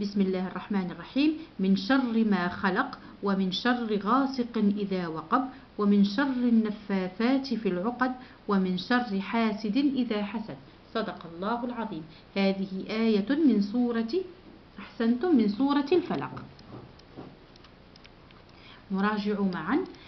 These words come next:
لم يلد ولم يولد، آية من سورة الإخلاص. اهدنا الصراط المستقيم، آية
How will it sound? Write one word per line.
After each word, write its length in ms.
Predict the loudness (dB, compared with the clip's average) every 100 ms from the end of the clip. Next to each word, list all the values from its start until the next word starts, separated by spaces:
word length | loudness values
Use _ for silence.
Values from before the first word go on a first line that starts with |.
| -8
لم 240 | 2 6 8
يلد 320 | 8 6 2
ولم 360 | 2 4 4 4
يولد، 360 | 4 4 0 -6 -16 -20 -20 -20 -4
آية 380 | 0 4 2 2 -4 -8 -14 -20 -14 -2
من 160 | 0
سورة 400 | 0 0 -2 -2 -8 -14
الإخلاص. 480 | -14 -8 -2 0 -2 -8 -20 -20 -4 2
اهدنا 440 | 4 6 8 6
الصراط 580 | 6 0 0 4 2 2
المستقيم، 800 | 2 2 2 -6 -2 0 0 -2 -12 -20 -12 -2
آية 500 | 2 4 4 2